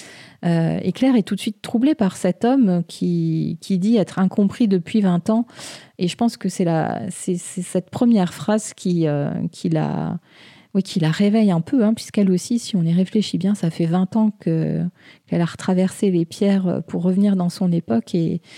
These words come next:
et vingt ans qu'elle vit dans un espèce de mensonge et dans un autre monde, hein. C'est, c'est ce que dit Brianna, euh, dans le dernier épisode de la saison deux. « Ma mère, euh,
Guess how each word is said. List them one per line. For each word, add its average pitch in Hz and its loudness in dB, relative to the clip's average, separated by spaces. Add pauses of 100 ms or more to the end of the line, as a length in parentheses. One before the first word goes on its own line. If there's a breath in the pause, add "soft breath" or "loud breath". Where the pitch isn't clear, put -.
(260 loud breath)
et 180 2
vingt 180 0
ans 226 4
qu'elle 175 2
vit 180 0
dans 180 2
un 170 2
espèce 175 0
de 175 2
mensonge 208 2
et 165 2
dans 170 0
un 185 4
autre 202 2
monde, 226 4
hein. 190 2
C'est, 170 -2
c'est 185 -6
ce - -6
que 196 0
dit 180 -2
Brianna, 190 2
euh, 160 0
dans 165 -2
le 165 0
dernier 202 4
épisode 190 0
de 185 0
la 180 2
saison 180 0
deux. « 220 2
Ma 170 2
mère, 202 2
euh, 151 2